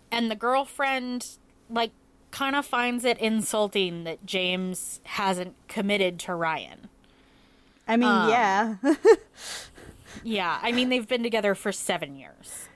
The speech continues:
Speaker 2: Yeah, like, all of this is kind of insulting. It's like,
Speaker 1: Right?
Speaker 2: just
Speaker 1: Well,
Speaker 2: break
Speaker 1: yeah,
Speaker 2: up.
Speaker 1: that too.
Speaker 2: Why? <laughs> Why?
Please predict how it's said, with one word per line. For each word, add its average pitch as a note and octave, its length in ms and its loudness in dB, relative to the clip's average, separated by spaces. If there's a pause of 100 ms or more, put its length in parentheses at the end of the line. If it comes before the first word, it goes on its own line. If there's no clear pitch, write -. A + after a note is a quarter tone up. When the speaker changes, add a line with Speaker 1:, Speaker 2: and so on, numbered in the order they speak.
(140)
Speaker 2:
Yeah, A#3 340 4
like, A3 320 2
all A#3 240 4
of A3+ 100 0
this A3 240 2
is G3+ 140 -6
kind G3 260 0
of F3 80 -4
insulting. E3+ 720 -2 (1000)
It's - 100 -12
like, G#3 180 2
Speaker 1:
Right? G3+ 260 0
Speaker 2:
just C#4+ 220 0
Speaker 1:
Well, G#3+ 140 4
Speaker 2:
break F4+ 220 2
Speaker 1:
yeah, D4 220 6
Speaker 2:
up. G3+ 60 8
Speaker 1:
that E3 160 -4
too. - 160 -14 (140)
Speaker 2:
Why? B3+ 840 2 (260)
<laughs> - 260 -20
Why? F#3 380 -2